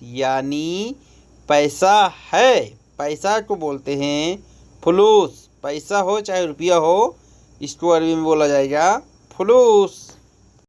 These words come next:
दे दो, इसको बोलेंगे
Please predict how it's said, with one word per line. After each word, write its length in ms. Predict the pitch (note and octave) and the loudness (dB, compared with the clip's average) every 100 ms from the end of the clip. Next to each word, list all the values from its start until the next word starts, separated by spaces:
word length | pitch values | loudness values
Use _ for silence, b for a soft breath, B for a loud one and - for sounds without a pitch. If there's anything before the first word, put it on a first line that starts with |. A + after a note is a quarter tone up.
| _ _ _ _ _ b b b b - - | _ _ _ _ _ b b b b -20 -14
दे 400 | A#2 C#3+ G#3 B3 | -2 2 4 4
दो, 440 | G3+ G3 C#3 G#2 - _ _ _ - | 2 0 0 -6 -18 _ _ _ -20
इसको 240 | A#2 - | -20 -14
बोलेंगे 400 | C3+ C#3 C#3+ D#3+ | -10 -8 -6 -6